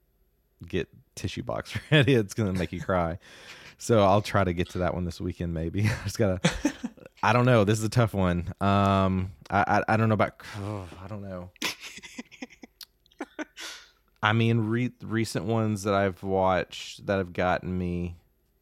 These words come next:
emotionally would be, like, Marriage Story. That was a good one.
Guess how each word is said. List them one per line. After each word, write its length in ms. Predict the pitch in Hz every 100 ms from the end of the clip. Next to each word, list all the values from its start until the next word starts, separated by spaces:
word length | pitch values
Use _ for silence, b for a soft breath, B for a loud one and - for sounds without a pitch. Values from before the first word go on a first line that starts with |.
| _ _ -
emotionally 840 | 95 90 90 - - 85 85 85
would 200 | 82 82
be, 140 | - 82
like, 260 | 82 -
Marriage 480 | 87 87 85 87 85
Story. 680 | - 95 90 92 92 92 95 - _ _ _ _ 214 214 202 196 _ _ _ _ _ _ _ _ _ _ _ _ _ _ _ _ _ _ _ _
That 200 | 98 78
was 160 | 92 90
a 40 |
good 300 | 85 90 82
one. 400 | 82 85 87 85